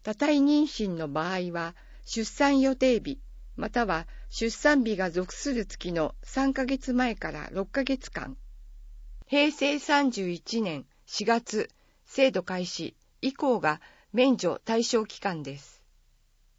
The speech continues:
出産とは、妊娠八十五日、四ヶ月以上の出産を言います。死産、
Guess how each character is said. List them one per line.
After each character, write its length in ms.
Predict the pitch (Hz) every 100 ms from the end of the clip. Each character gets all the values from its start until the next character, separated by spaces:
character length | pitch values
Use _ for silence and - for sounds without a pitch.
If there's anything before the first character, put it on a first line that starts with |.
| _ _ _ _ _ _ _ -
出 220 | - 233
産 380 | - 294 285 269
と 120 | 269
は、 200 | 196 175 - _ -
妊 180 | 247 277
娠 280 | 269 269
八 280 | 269 247 247
十 200 | 247 262
五 120 | 254
日、 400 | 247 208 - - - _ _ _ -
四 180 | 220
ヶ 140 | 240 233
月 380 | 233 233 202 - _ -
以 120 | 247
上 240 | 277 254
の 100 | 208
出 260 | 180 185 180
産 320 | - 226 214
を 40 | 208
言 120 | 202
い 60 |
ま 200 | 190 190
す。 240 | 180 - _ _ _ _ _ _
死 220 | - 254
産、 280 | 240 185 180